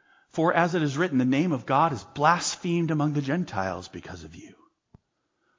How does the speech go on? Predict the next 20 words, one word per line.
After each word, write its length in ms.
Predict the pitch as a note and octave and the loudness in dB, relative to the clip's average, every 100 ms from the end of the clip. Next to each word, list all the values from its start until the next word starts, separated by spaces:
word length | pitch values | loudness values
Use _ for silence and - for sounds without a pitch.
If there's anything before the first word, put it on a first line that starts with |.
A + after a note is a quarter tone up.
| - | -6
Paul's 140 | C#3+ | -4
talking 240 | E3+ E3+ D#3 | 0 0 2
about 160 | B2 | -2
the 80 | A#2+ | -2
sweep 400 | - - E3+ F#3 | -8 -2 -2 -2
of 100 | D#3 | -4
humanity. 640 | C3 A#2+ B2+ C3 B2 A2+ F#2+ - - | -2 0 2 0 0 -2 -4 -6 -6
He's 120 | B2 | 2
talking 180 | G3 F#3 | 2 4
about 160 | C#3+ | 2
people 280 | - D#3+ C#3 | 2 0 2
who 100 | C3+ | 2
think 220 | B2 F3 | 0 -4
they 60 | D#3 | 0
have 140 | C3+ | -2
a 40 | A2 | -2
special 580 | - - F#3 E3+ E3 D#3 | -6 -4 -2 -2 -4 -2
in 180 | C#3+ C#3 | -2 0
with 160 | C3 | -2
God, 320 | C3+ C3+ A2+ | 2 6 6